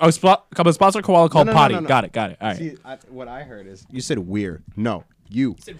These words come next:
Speaker 3: we're. This is not a koala thing. I
Speaker 2: No, no, no,
Speaker 3: also
Speaker 2: you.
Speaker 3: broke.
Speaker 2: You just said, "Who cares about the fires?" Now this is your way of apologizing. This is like
Speaker 1: I'm,
Speaker 2: when,
Speaker 1: I'm,
Speaker 2: this
Speaker 1: who
Speaker 2: is,
Speaker 1: am I
Speaker 2: this is
Speaker 1: apo-, who am I apologizing to? Australians? Who gives a
Speaker 2: No.
Speaker 1: fuck about them?
Speaker 2: Our listeners.
Speaker 1: Fuck Ben Simmons.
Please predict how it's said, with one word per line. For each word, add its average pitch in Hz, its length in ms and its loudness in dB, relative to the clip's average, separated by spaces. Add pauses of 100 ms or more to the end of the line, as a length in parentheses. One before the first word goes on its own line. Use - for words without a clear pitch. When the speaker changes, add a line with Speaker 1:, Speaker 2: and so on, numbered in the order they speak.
Speaker 3:
we're. 156 260 -18
This 151 100 -20
is - 60 -20
not 226 120 -20
a - 20 -20
koala 156 320 -20
thing. 165 260 -20
I 143 120 -10
Speaker 2:
No, 185 100 2
no, 202 100 2
no, 180 240 0
Speaker 3:
also 117 180 -8
Speaker 2:
you. 147 180 6
Speaker 3:
broke. - 280 -16 (140)
Speaker 2:
You 202 240 6
just 226 180 0
said, 175 200 0
"Who 147 100 -4
cares 147 180 -2
about 120 160 -6
the 110 60 -10
fires?" 98 360 -8
Now 135 220 -2
this 156 100 -2
is 139 100 -10
your 139 120 -4
way 123 180 -4
of 98 120 -10
apologizing. 90 640 -10
This 135 100 -6
is 151 80 -6
like 170 100 0
Speaker 1:
I'm, 202 100 2
Speaker 2:
when, 214 80 -2
Speaker 1:
I'm, 175 80 0
Speaker 2:
this 175 100 0
Speaker 1:
who 202 60 0
Speaker 2:
is, 254 40 0
Speaker 1:
am 247 80 -2
I 247 40 6
Speaker 2:
this 233 100 2
is 220 60 0
Speaker 1:
apo-, 208 180 2
who 254 60 4
am 254 80 4
I 254 80 8
apologizing 185 420 2
to? 117 100 -6
Australians? 170 580 2
Who 196 80 -4
gives 370 120 4
a - 40 0
Speaker 2:
No. 196 60 -4
Speaker 1:
fuck 151 140 6
about 107 160 -2
them? 95 220 -10
Speaker 2:
Our 143 100 -8
listeners. 131 460 -10
Speaker 1:
Fuck - 180 2
Ben 156 160 6
Simmons. 98 460 -2